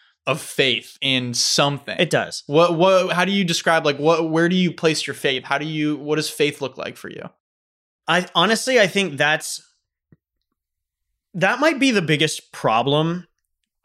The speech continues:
Speaker 2: This, this sounds so, like, Xander five years ago would have been like, "What the fuck are you talking about?" I honestly think that might be the biggest problem with today's society is a lack of faith.
Speaker 1: Hmm.
Speaker 2: Um, and I'm not, I, I'm not religious. I'm not, like, I'm not sitting here preaching God.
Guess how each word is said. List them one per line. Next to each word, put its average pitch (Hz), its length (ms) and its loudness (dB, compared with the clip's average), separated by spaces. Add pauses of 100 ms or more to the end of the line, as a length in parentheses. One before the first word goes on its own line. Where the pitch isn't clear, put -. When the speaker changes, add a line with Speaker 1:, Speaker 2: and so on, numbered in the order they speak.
(280)
Speaker 2:
This, 151 200 -4
this 170 160 -4
sounds 170 280 0
so, 147 220 0
like, 127 440 -4 (320)
Xander 147 320 -2
five 135 240 0
years 117 200 -6
ago 139 220 0
would 123 100 -2
have 107 40 -6
been 117 100 -6
like, 107 160 -8
"What 131 120 -14
the 123 40 -16
fuck 123 240 -12
are 113 40 -14
you 101 60 -16
talking 110 280 -12
about?" 90 220 -12 (640)
I 165 180 0
honestly 196 360 0
think 175 200 0
that 151 140 2
might 151 160 0
be 160 80 2
the 143 100 2
biggest 131 320 -4
problem 117 300 -2
with 113 160 -10
today's 104 280 -8
society 98 400 -10
is 95 100 -14
a 98 40 -14
lack 92 260 -12
of - 60 -20
faith. - 340 -20 (320)
Speaker 1:
Hmm. 120 420 -10 (200)
Speaker 2:
Um, 110 560 -4 (240)
and 175 120 2
I'm 214 100 2
not, 247 240 4
I, 160 200 -4
I'm 147 120 2
not 175 180 0
religious. 127 640 -4 (120)
I'm 127 220 0
not, 120 380 0 (720)
like, 127 400 -4
I'm 143 100 -2
not 151 160 0
sitting 143 200 -2
here 143 140 -2
preaching 127 380 -4
God. 127 480 -4